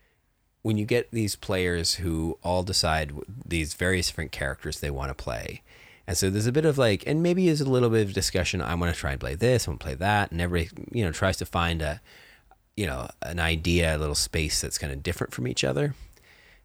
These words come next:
And then, uh, and then the D M sort of, like, you know, maybe set out, "Okay, we're gonna be playing in this sort of world. This is sort of place we're gonna be." And then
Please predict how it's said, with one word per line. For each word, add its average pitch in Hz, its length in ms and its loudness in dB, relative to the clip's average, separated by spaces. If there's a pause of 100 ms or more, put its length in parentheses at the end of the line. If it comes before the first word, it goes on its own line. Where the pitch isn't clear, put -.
(180)
And 87 240 0
then, 90 340 4
uh, 85 580 2 (380)
and 95 140 2
then 90 120 2
the 90 60 0
D 101 180 4
M 101 140 4
sort 92 160 2
of, 82 80 0
like, 78 200 2 (100)
you 98 100 0
know, 78 300 -2
maybe 87 240 0
set 85 240 2
out, 78 160 0
"Okay, 80 220 -4
we're 80 140 -4
gonna 82 100 -2
be 80 80 -2
playing 82 460 -2
in 78 440 0
this 82 180 2
sort 90 200 2
of 82 100 2
world. 85 440 4
This 78 120 -2
is 80 100 -4
sort 85 140 0
of 78 60 -6
place 82 280 -2
we're 85 60 -4
gonna 80 200 0
be." 80 420 0 (500)
And 101 120 0
then 127 400 2